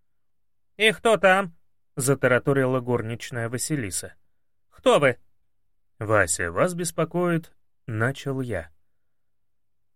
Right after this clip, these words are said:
"Подушкин пришел!" завопила домработница. "Нинка, скажи хозяйке, гость приперся!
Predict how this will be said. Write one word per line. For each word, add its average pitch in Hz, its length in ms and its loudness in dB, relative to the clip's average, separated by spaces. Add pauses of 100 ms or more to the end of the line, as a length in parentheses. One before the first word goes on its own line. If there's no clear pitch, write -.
(140)
"Подушкин 226 640 4
пришел!" 185 600 2 (380)
завопила 127 680 0
домработница. 127 880 -4 (800)
"Нинка, 202 480 0
скажи 240 360 2
хозяйке, 196 600 4
гость 208 440 4
приперся! 170 840 2